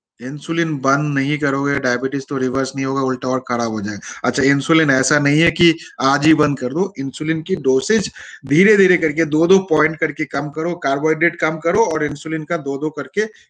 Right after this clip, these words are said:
कम करते जाओ, ठीक है? उसके बाद इंसुलिन बंद हो जाएगी। मैंने समझाया है, प्लीज, अ, इंसुलिन पे वीडियो देखे, उस पे डिटेल बताया कि कैसे इंसुलिन बंद करना है। संबित ji, hi,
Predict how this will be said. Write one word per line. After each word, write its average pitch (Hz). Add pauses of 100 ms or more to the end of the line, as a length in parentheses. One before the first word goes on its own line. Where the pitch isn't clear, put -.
(100)
कम 170
करते 143
जाओ, 104
ठीक 165
है? 226
उसके 170
बाद 160
इंसुलिन 156
बंद 139
हो 123
जाएगी। 101 (500)
मैंने 151
समझाया 147
है, 156
प्लीज, 151
अ, 127
इंसुलिन 143
पे 147
वीडियो 135
देखे, 135
उस 143
पे 135
डिटेल 131
बताया 131
कि 135
कैसे 131
इंसुलिन 123
बंद 117
करना 101
है। 95 (4000)
संबित 147
ji, 165
hi, 147